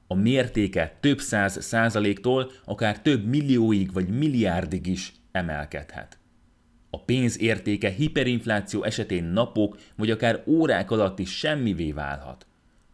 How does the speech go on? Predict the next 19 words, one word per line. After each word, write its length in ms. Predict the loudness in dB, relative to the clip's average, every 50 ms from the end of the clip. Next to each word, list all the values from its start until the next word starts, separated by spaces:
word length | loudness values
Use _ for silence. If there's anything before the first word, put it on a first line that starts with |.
| _ _ -2
Onnantól 520 | 0 0 2 2 2 0 2 0 0 -2
kezdve, 340 | 0 0 -2 -2 -2 -2 -2
hogy 180 | -2 -2 -4
belépsz 460 | 0 0 2 2 2 2 0 -2 -4 -6
a 100 | -6 -2
boltba 520 | 0 0 0 0 0 0 -2 -2 -4 -8 -20 -20 _ -12
és 180 | -10 -8 -6 -4
kifizetnéd 640 | -4 -4 -2 -2 0 0 0 0 0 -2 -4 -4 -4
a 100 | -4 -4
kosaratban 640 | -2 -4 -2 0 0 0 0 0 -2 -4 -4 -2 0
lévő 340 | 0 0 0 0 -2 -4
termékeket, 880 | -2 -2 -2 0 0 0 0 0 0 0 -2 -4 -2 -2 -2 -2 -4 -8 -20 _ _ _ _ -4
lehet, 300 | 0 0 2 0 0 -2
hogy 140 | -2 -2
már 160 | 0 -2 -2 -2
semmit 440 | -4 -4 -2 0 0 0 0 0
nem 180 | 0 -2 -2 -2
tudsz 200 | -2 -4 -6 -4
megvenni, 600 | -4 -2 -2 -2 -2 -2 -2 -2 -2 -4 -6